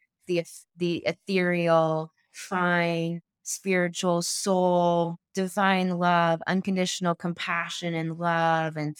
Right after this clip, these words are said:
imagination, visionary and boundless gestalts of interconnectedness with all of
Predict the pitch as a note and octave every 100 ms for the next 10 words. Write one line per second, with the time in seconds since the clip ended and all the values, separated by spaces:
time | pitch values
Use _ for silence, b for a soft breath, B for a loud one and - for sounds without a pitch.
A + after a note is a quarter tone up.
0 | B - F#3+ F#3+ F#3 F3+ F3 E3+ E3+ -
1 | E3+ F3 F3+ F#3 F3 F3+ F3 E3+ E3 E3
2 | E3 E3 E3 D#3+ D3+ D3+ D#3 _ _ E3+
3 | G3 G3+ F#3+ F#3 F#3 E3+ E3+ E3+ - -
4 | _ _ _ F#3+ F#3+ - - F3 E3+ G#2+
5 | - - E3 D#3+ - F#3+ F3+ F#3 E3 D#3+
6 | - D#3 D#3 D#3 - D#3+ - E3+ E3 D#3+
7 | D#3+ D3+ -